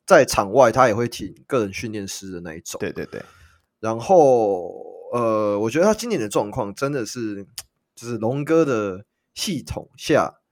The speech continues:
Speaker 1: 所造成的结果。
Speaker 2: 哦。
Speaker 1: 就是龙哥他很讲，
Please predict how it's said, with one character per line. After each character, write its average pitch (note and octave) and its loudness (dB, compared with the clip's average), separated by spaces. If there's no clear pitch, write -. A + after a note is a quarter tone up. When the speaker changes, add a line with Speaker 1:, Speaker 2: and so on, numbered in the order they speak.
Speaker 1:
所 G2+ -6
造 G#2+ 2
成 F#2+ -10
的 F#2 -12
结 F#2+ -12
果。 - -8
Speaker 2:
哦。 B2 -2
Speaker 1:
就 D3+ -4
是 B2+ -2
龙 D#3+ 4
哥 G3+ 6
他 E3 6
很 G2 -6
讲， E2 -6